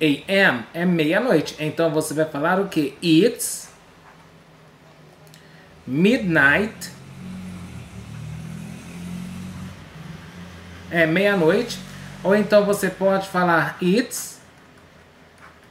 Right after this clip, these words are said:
twelve A M. Certinho? Meninos e meninas da Helena Kemper, Level two, nós estamos trabalhando as horas.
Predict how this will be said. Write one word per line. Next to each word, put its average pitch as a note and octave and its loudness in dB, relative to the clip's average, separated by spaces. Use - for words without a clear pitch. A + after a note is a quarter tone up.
twelve F3+ 4
A F3+ 2
M. B2 -2
Certinho? E4 0
Meninos D#4+ 4
e A3 0
meninas G3 4
da D3+ 4
Helena C#3 2
Kemper, G3 2
Level C#3 6
two, G#3 4
nós D3+ 2
estamos D#3 0
trabalhando C#3 0
as C#3+ 4
horas. D#3 2